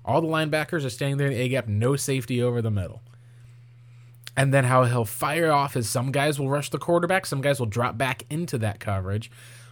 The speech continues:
with the idea of mixing up said Q B. And part of the reason why you like to do that is to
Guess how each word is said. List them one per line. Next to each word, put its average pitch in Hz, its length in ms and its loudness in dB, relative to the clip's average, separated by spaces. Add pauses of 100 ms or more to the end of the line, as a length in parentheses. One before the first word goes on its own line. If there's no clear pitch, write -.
(100)
with 135 120 -2
the 147 60 2
idea 139 160 6
of 113 80 2
mixing 135 380 0
up 135 160 2
said 127 300 -2
Q 131 200 2
B. 127 360 0
And 131 420 -2
part 247 420 2
of 247 140 -2
the 160 80 0
reason 143 280 0
why 135 100 2
you 123 140 4
like 120 220 0
to 139 80 -4
do 127 100 0
that 127 180 0
is 117 180 -2
to - 220 -8